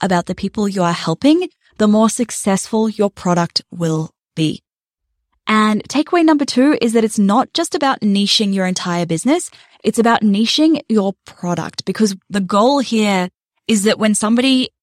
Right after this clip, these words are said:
reads that sales page for your online course or your membership or whatever your digital product is, when they read that sales page, it becomes an instant, "Yes,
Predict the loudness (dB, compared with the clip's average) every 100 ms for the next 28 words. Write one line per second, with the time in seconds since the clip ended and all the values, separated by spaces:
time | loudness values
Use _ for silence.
0 | _ -6 0 2 2 0 -4 -2 -2 -2
1 | -2 -4 -4 -4 -6 -4 -2 -2 -4 -4
2 | -4 -4 -4 -2 -2 -2 -4 -4 0 2
3 | 2 2 -2 -6 -4 0 2 2 2 2
4 | -2 -4 -4 -4 -4 -6 -4 0 -2 -4
5 | _ -20 -20 -4 0 2 4 2 0 0
6 | 0 -2 -2 -2 -2 -2 -2 0 0 -2
7 | _ _ _ -4 0 0 -2 0 0 0
8 | 0 0 -2 -2 -2 -2 _ _ _ -10
9 | -2 0 0 -4 -12